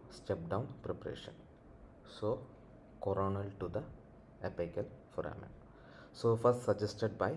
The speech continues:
Schilder in nineteen seventy-four. So the principle is coronal aspect of the root canal is prepared and cleaned before the apical part. Basically, you are preparing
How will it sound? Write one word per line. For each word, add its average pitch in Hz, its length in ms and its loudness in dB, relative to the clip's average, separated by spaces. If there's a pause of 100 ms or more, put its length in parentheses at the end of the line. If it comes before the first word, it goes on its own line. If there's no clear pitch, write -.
(140)
Schilder 85 480 -2 (120)
in 85 120 -2
nineteen 85 340 -2
seventy-four. 85 540 -4 (500)
So - 100 -8
the 101 80 0
principle 120 580 2
is 117 220 -2 (100)
coronal 98 400 4 (120)
aspect - 380 -4
of - 120 -2
the 85 80 2
root 82 240 -2
canal 95 280 0
is 85 120 -4
prepared 82 500 0 (240)
and 85 200 -2 (100)
cleaned 113 240 -2 (200)
before 87 360 2
the - 80 -2 (200)
apical 82 360 0 (100)
part. - 160 -10 (240)
Basically, 92 500 -4 (320)
you 95 80 4
are 87 40 0
preparing 95 580 4